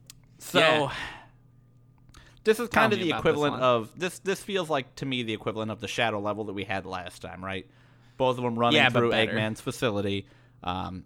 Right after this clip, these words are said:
Speaker 1: what, I'm sorry, what'd you say?
Speaker 2: But better.
Speaker 1: Oh, interesting, 'cause I have here worse. <laughs> Huh.
Speaker 2: Okay.
Speaker 1: <laughs> Okay.
Speaker 2: Okay.
Speaker 1: Interesting,
Speaker 2: All right.
Speaker 1: interesting. So, here's my thing.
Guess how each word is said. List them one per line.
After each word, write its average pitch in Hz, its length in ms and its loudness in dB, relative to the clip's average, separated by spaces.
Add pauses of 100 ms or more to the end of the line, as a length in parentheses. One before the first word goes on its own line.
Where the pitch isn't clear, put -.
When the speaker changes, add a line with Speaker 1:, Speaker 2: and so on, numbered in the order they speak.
Speaker 1:
what, 117 260 -6
I'm 110 80 -6
sorry, 117 140 2
what'd 117 160 0
you 143 40 -12
say? 175 200 -10 (640)
Speaker 2:
But 120 180 -2
better. 120 380 -2
Speaker 1:
Oh, 139 380 -4
interesting, 110 600 -8
'cause 110 140 -10
I 156 140 -2
have 165 260 -6
here 120 220 0
worse. - 760 -2
<laughs> - 60 -20 (1500)
Huh. 196 280 6 (120)
Speaker 2:
Okay. 113 520 2
Speaker 1:
<laughs> - 40 4 (160)
Okay. 147 240 2
Speaker 2:
Okay. 147 540 -8 (100)
Speaker 1:
Interesting, 110 580 -2
Speaker 2:
All - 60 -8
right. - 80 -20
Speaker 1:
interesting. 110 640 -2 (320)
So, 165 300 4
here's 262 400 -2
my 143 240 0
thing. 101 480 -6